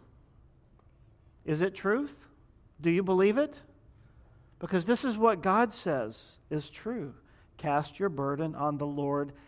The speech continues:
and he shall sustain you."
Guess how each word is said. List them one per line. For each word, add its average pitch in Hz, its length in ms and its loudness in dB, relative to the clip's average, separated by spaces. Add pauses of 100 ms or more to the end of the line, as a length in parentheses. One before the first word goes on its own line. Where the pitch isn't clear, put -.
(120)
and 151 180 -2
he 143 560 -4
shall 123 560 -6 (440)
sustain 196 640 -4
you." 104 260 -6